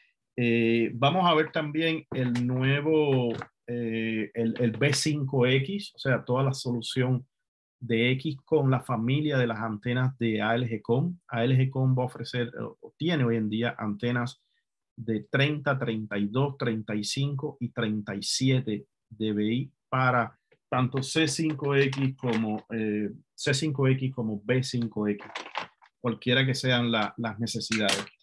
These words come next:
Y el, el objetivo es que en un principio, cuando no teníamos esta cooperación entre Mimosa y A L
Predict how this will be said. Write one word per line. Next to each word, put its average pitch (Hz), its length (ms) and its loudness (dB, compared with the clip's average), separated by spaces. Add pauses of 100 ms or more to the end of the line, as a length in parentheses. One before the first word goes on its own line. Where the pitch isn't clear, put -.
(340)
Y 196 500 4
el, 131 600 4
el 135 140 0
objetivo 135 520 2
es 175 120 2
que 160 320 2 (540)
en 139 200 4
un 156 120 2
principio, 139 840 -2 (160)
cuando 117 300 -4
no 120 120 0
teníamos 135 640 2
esta 120 560 0 (440)
cooperación 120 680 0
entre 113 260 0
Mimosa 120 540 0
y 117 160 0
A 110 140 2
L 123 120 0